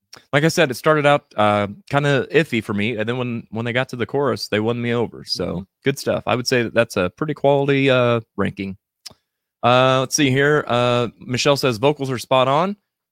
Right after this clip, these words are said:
Speaker 1: Um, <laughs> Cheryl says, "All the things you love, Jared." Exactly.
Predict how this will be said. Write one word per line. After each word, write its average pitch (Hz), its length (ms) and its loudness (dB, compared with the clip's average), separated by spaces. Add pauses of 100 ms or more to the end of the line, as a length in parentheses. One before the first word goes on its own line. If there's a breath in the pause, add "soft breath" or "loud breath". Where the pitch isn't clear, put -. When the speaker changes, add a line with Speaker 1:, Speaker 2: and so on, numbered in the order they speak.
(120)
Speaker 1:
Um, 98 880 -4 (260)
<laughs> - 1120 -18
Cheryl 139 500 2
says, 104 220 -2
"All 202 140 4
the 196 100 0
things 196 240 2
you 190 60 2
love, 202 200 4
Jared." 156 300 4
Exactly. 110 640 0